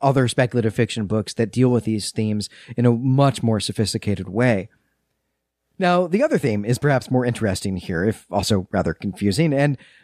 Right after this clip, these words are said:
that is Williams's place in the history of literature. Williams is quite conscious of writing a fairy story, and this is a tradition that goes all the way back to the Middle Ages,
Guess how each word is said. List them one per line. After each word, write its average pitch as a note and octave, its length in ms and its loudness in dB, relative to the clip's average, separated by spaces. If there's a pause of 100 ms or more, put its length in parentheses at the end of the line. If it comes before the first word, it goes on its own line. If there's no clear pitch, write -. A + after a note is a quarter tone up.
(100)
that F#3+ 240 0
is E3 320 0
Williams's E3 640 2
place A#2 400 -4
in A#2+ 320 2
the C#3+ 220 2
history A#2+ 420 0
of B2 240 0
literature. - 560 -2 (640)
Williams C4+ 300 2
is F#3 100 2
quite F3 240 -2
conscious B2 360 0
of G2 100 -2
writing F#2+ 220 -2
a F#2 60 -4
fairy E2 260 -4
story, E2+ 360 -4
and B2+ 120 4
this D#3+ 160 2
is B2+ 120 0
a A2+ 260 2
tradition A2+ 440 -2
that F#2+ 120 -6
goes F#2+ 400 -4
all D3+ 140 4
the D3 60 4
way B2+ 140 4
back F#2 280 -2
to G2+ 100 -8
the F2+ 80 -8
Middle F2 220 -6
Ages, B2 500 2